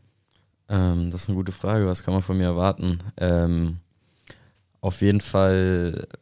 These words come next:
ähm, viele verschiedene Einsätze auf verschiedenen Positionen, würd ich sagen, in verschiedenen Varianten. Und, ähm, dann, denk ich mal, ein paar Big Plays auf jeden Fall. Und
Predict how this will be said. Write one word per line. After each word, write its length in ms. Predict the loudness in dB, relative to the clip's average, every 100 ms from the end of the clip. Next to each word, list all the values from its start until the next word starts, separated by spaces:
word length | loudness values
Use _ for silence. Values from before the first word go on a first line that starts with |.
| _
ähm, 400 | -8 -4 -4 -6 -10 -16 _ _ _ _
viele 300 | -6 -2 0
verschiedene 960 | -2 -2 -2 0 2 2 4 2 -2
Einsätze 560 | -4 -2 0 0 -2 -2
auf 120 | -4
verschiedenen 440 | -4 -6 -2 -2 -2
Positionen, 560 | -4 -6 -4 -4 0
würd 100 | 0
ich 100 | -2
sagen, 420 | 0 0 0 -2 -4 -12 _ -6
in 100 | -4
verschiedenen 440 | -4 -2 0 0
Varianten. 640 | 0 0 0 0 -2 -2 -4 _ _ _ _ _
Und, 880 | 4 6 6 4 0 0 -2 -4 -8 _ _ -20 -20 -20 _
ähm, 480 | -6 -4 -4 -4 -4
dann, 260 | -4 -4 -6 -10 _ _ _ _ _ _
denk 160 | -4 -2
ich 100 | -2
mal, 80 | -2
ein 80 |
paar 160 | -2 0
Big 220 | 2 2
Plays 240 | 2 2 2
auf 160 | 0
jeden 160 | 2 0
Fall. 380 | 2 2 2 0 -10 _ _ _ -2
Und 800 | 2 2 0 -2 -4 -4 -8